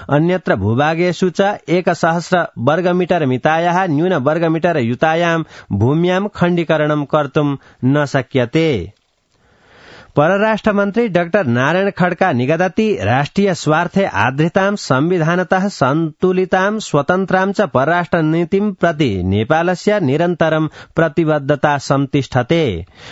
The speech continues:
परराष्ट्र मन्त्रालयस्य आयोजनायां नेपालस्य परराष्ट्र नीतिः विगत वर्तमान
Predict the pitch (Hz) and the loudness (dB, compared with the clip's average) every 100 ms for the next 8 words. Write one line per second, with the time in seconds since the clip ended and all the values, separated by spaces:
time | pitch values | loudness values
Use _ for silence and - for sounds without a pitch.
0 | - 123 135 156 160 175 160 160 160 165 | -4 0 2 0 0 0 0 0 0 0
1 | 170 165 - 190 127 143 156 165 165 170 | 0 -2 -2 -2 0 0 0 0 2 0
2 | 180 202 202 - - - 113 135 170 170 | 0 -2 -6 -12 -20 -2 0 2 0 0
3 | 175 - 131 135 147 175 165 - 120 151 | -2 -2 0 0 0 0 0 0 0 0
4 | 170 180 196 120 123 160 180 151 120 139 | 0 0 -2 -2 0 0 0 0 0 0
5 | 170 165 170 175 | 0 0 0 0